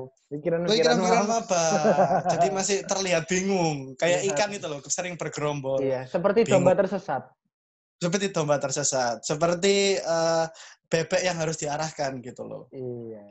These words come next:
Speaker 2: Gitu. Nah, waktu itu kepikirannya cuman itu. Terus caranya adalah waktu itu ketika semester tiga, waktu itu nyoba nambah,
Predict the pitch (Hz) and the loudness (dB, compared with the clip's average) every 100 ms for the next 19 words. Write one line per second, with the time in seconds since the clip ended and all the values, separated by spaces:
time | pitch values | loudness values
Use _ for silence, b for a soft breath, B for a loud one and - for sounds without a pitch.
0 | 101 104 117 107 104 104 131 156 151 b | -20 _ -10 -8 -6 -4 -2 -2 -4 b
1 | b b 165 165 175 196 196 233 226 - | b b -2 0 2 2 6 4 4 -2
2 | - 175 170 175 190 214 202 175 175 170 | -10 -6 -2 0 0 -2 -4 -4 -4 -4
3 | 147 135 160 160 196 247 - _ _ _ | -6 -6 -6 -4 -6 -10 -12 _ _ _
4 | _ - - _ _ 185 226 220 - - | _ -10 -10 _ _ 2 2 2 -2 -8
5 | _ _ - 175 175 165 151 160 202 180 | _ _ -2 0 0 -4 -6 -4 -4 -4
6 | - 123 113 120 139 156 151 139 - 127 | -4 -4 -4 -2 2 2 2 -2 -8 -8
7 | 117 117 - - 151 160 160 160 B B | -8 -10 -14 -2 0 2 0 -4 B B
8 | B - 131 139 160 147 139 131 143 - | B -8 -6 -4 -4 -2 -4 -2 -4 -2
9 | 151 123 117 117 147 175 - - 143 - | -6 -4 2 4 4 0 -10 -6 -6 -2
10 | 143 147 170 156 151 143 135 135 143 131 | -4 -2 0 0 0 0 -2 0 0 0
11 | 117 127 | 0 0